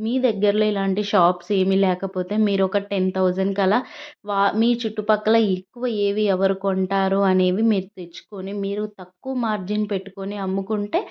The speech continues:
ఖచ్చితంగా మీకైతే యూజ్ ఉంటది. ఫస్టే మనం నన్-, కోట, కోటలు కట్టేసేయాలన్నట్టు రేట్లు చెప్పామంటే మన మీద అదే ముద్ర పడిపోయిద్ది.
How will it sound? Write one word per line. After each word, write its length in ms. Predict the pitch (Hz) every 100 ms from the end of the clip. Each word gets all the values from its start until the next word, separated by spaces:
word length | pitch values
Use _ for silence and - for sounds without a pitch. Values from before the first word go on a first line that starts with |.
| - - - -
ఖచ్చితంగా 640 | 196 190 220 208 196 208
మీకైతే 480 | 226 202 196 185 226
యూజ్ 340 | 220 202 196 196
ఉంటది. 380 | 202 190 180 214
ఫస్టే 420 | 214 185 - 202 214
మనం 280 | 208 202 214 208
నన్-, 280 | 196 175 170 - - _ -
కోట, 260 | 196 196 220 214 208
కోటలు 380 | 214 196 208 214
కట్టేసేయాలన్నట్టు 1120 | 208 202 202 202 202 196 196 190 190 196 196
రేట్లు 360 | 202 190 196 208
చెప్పామంటే 680 | 202 190 - 202 196 196 240
మన 200 | 233 196
మీద 200 | 196 196
అదే 220 | 190 190 196
ముద్ర 280 | 190 180 185
పడిపోయిద్ది. 840 | 185 175 180 196 190 165 160 208